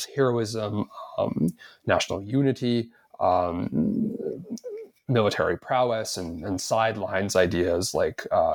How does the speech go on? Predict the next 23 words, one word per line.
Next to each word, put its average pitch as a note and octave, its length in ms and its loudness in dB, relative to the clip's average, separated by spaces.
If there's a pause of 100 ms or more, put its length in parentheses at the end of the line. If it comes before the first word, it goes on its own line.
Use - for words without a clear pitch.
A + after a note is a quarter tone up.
collaborationism, G2 1160 2 (360)
uh, - 380 0 (160)
the - 180 2 (520)
history - 440 -2
of F2+ 320 0
war A#2 300 0
crimes, G2 560 -2
the - 80 0
idea E2 280 2
of, E2+ 220 -4 (300)
uh, D#2 260 4
incompetent, - 720 -2 (140)
uh, D#2 360 2 (120)
leadership. G#2+ 640 0 (440)
So A#2+ 500 0
these, B2+ 580 2
these A#2 200 0
monuments B2 560 2
continue C3 560 2
to A#2 120 -4
be G#2 140 0
the G#2 140 0
sites - 560 2